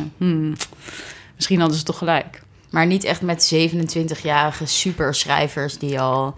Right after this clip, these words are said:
Speaker 1: Voor mijzelf?
Speaker 2: Ja.
Speaker 1: Oh, op dit moment, ehm,
Speaker 2: Toch
Speaker 1: nee.
Speaker 2: wel je, vooral je directe omgeving?
Speaker 1: Ja, ja.
Speaker 2: Ja.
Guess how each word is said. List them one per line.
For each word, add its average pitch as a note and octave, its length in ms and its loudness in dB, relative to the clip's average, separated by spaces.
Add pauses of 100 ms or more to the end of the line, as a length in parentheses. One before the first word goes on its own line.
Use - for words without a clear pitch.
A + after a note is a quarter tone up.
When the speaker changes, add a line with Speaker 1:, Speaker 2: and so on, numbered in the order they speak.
(120)
Speaker 1:
Voor G3 220 2
mijzelf? F#3+ 480 2
Speaker 2:
Ja. D3+ 300 2 (220)
Speaker 1:
Oh, B3 300 6
op F#3+ 120 -2
dit G#3 100 -2
moment, G3 260 -4
ehm, G3 840 2 (1600)
Speaker 2:
Toch F3 140 0
Speaker 1:
nee. - 20 -8
Speaker 2:
wel E3+ 120 8
je, F3 120 4 (100)
vooral E3+ 300 2
je E3+ 120 4
directe D#3 420 -2
omgeving? D3 760 -6
Speaker 1:
Ja, A3 80 2 (100)
ja. C#3+ 260 4 (220)
Speaker 2:
Ja. D#3 280 2